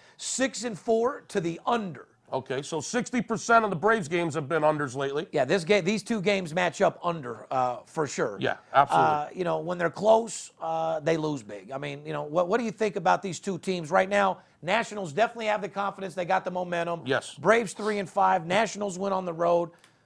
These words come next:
Speaker 1: What do you tell these people if you get underdog
Speaker 2: Well,
Speaker 1: value?
Speaker 2: the Braves have been slipping, as you said, playing tougher competition, though. We'll give them credit for that.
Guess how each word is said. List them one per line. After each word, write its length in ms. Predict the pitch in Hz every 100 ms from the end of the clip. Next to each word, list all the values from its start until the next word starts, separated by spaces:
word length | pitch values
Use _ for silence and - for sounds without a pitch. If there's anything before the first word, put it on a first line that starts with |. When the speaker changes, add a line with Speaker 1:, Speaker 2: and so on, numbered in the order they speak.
| _
Speaker 1:
What 200 | 139 202
do 60 |
you 60 | 196
tell 240 | - 196
these 140 | 180 147
people 240 | 190 156
if 80 | 139
you 80 | 151
get 160 | 156
underdog 180 | 156 143
Speaker 2:
Well, 200 | 156 185
Speaker 1:
value? 320 | 131 139 123 113 _
Speaker 2:
the 80 | 165
Braves 360 | 151 196 247 226
have 120 | 247
been 140 | 262
slipping, 340 | 220 226 226 226
as 220 | 196 202
you 80 | 233
said, 280 | 196 180 160
playing 280 | 190 202
tougher 260 | - 202 226
competition, 640 | 196 208 220 220 190 156
though. 100 | 131
We'll 140 | 139 156
give 180 | 147 175
them 120 | 175
credit 260 | 196 185
for 140 | 185 190
that. 240 | 139 139